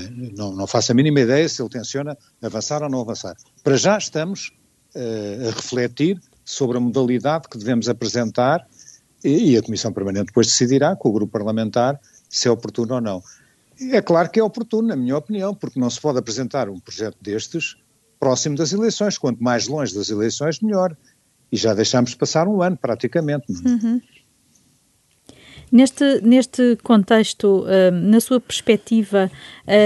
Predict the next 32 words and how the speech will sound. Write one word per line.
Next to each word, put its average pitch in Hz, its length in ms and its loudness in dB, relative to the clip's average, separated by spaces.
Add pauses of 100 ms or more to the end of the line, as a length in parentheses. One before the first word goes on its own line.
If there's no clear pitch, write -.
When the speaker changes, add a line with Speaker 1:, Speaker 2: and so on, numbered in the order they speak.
(140)
Speaker 3:
hum, 196 920 0
do 196 120 2
Parlamento 202 640 6
e 185 40 2
da 185 120 -2
forma 190 320 0
como 185 500 0
funciona, 196 680 0
como 330 200 0
é 339 80 0
que - 100 -20
viu 269 220 2
o 220 180 0
fim 214 260 4
dos 196 240 2
debates, 185 800 0
eh, 175 440 2
quinzenais 165 800 2
em 190 120 2
resultado 175 440 0
de 185 80 -2
um 180 100 4
acordo 170 380 -2
entre 175 320 -2
o 165 120 -2
P 185 160 -2
S 165 200 0
D 175 100 2
e 165 80 0
o 160 40 -4
P 160 200 0
S? - 300 -6